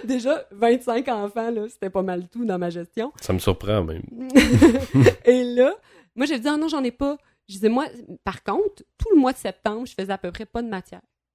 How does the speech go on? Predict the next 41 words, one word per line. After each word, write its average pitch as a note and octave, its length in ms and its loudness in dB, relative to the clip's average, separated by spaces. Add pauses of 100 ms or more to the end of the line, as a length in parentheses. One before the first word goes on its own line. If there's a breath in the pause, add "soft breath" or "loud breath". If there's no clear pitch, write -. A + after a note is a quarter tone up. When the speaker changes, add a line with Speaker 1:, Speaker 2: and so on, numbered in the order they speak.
(440)
Speaker 2:
OK. F#2+ 280 0 (320)
Speaker 1:
Zéro. A3 420 -2 (380)
Je G#3 140 -10
prenais A3+ 260 6
mon A#3+ 160 4
mois A3 140 -4
de - 60 -20
septembre B3 420 -8
presque B3+ 320 -8
complet B3 520 -4
à F3+ 100 -12
créer A#3+ 340 -6
une A3+ 120 -6
relation G3+ 560 -8
avec E3 200 -20
mes E3 180 -14
élèves. D#3+ 160 -16 (420)
Speaker 2:
OK. F#2+ 200 -8 (240)
Speaker 1:
Par A3 160 -12
contre, E4 460 0 (340)
quand E4+ 140 -6
t'as C4+ 120 -6
créé - 340 -6
une E4 100 -2
relation A3 580 -4
puis - 100 -20
que - 80 -20
tu - 80 -10
deviens G#3+ 200 -2
une D4 40 -8
personne C#4 460 -8
qui G#3+ 140 -12
est - 20 -10
valide G#3+ 440 -6 (200)
pour G3+ 260 0
eux, D4 100 -4 (520)
quand D#4+ 180 0
tu A#3 200 -12
lui G3 100 -16
dis, « G3+ 440 -8 (360)
Je - 340 -12